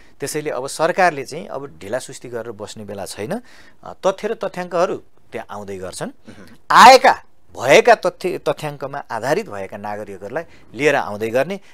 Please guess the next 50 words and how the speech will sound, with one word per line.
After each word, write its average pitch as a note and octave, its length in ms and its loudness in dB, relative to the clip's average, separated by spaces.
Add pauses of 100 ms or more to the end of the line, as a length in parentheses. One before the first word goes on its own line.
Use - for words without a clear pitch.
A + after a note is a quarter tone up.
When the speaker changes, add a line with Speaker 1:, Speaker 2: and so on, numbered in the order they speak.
(120)
Speaker 1:
नागरिकहरू F#3+ 520 0
त D#3 40 -16
त्यहाँ F#3+ 160 -8
आइहाल्छन् C#3 520 -8
त, - 40 -10
एउटा C#3+ 220 -6
कनेक्सन C#3 400 -12
गर्ने, G#2+ 500 -12 (140)
Speaker 2:
मह्म। A2 220 -16
Speaker 1:
त्यो F#3 180 -6
भएपछि C#3+ 340 -2
त - 40 -10
हामी A2 260 -8
जान A#2 140 -4
Speaker 2:
सम्पर्कमा A3+ 240 0
Speaker 1:
पाउँदैन, A3 180 -2
आइहाल्छ। G#3 300 2
Speaker 2:
भएको G#3 80 -2
मान्छेहरू E3+ 360 0
त C#3+ 80 -2
आइहाल्छ D3 380 2
नि, G#3 60 4
Speaker 1:
आइहाल्छ। A#3 280 2
Speaker 2:
हेर्नुहोस् C#3+ 380 -6
न, C#3 40 -4
जसरी E3 120 -6
पनि D#3 100 -2
Speaker 1:
होइन? E3+ 120 -4
Speaker 2:
उहाँहरू D#3 200 2
घर A#2 160 0
Speaker 1:
नेपाल F3+ 280 10
Speaker 2:
फर्किन C4 200 8
पाउने B3 160 8
Speaker 1:
सरकारले A3+ 380 6
अब G3 360 2
नेपालीहरूलाई F#3+ 640 -2
उद्धार E3 360 0
गर्दैछ, D3 360 -4
लाँदैछ, E3+ 580 0
आफ्नो D#3+ 380 -2
मुलुक D#3 260 -12
Speaker 2:
आफै D#3+ 100 0
Speaker 1:
फर्काउँदैछ F#3 340 2
Speaker 2:
कन्ट्याक्टमा G#3+ 220 6
आउँछन्। - 360 -12
Speaker 1:
भन्ने E3 420 0
भइसकिसके F#3+ 680 0
त F#3+ 80 -8 (440)
त्यो D4+ 120 -2
ठाउँमा F#3 480 -2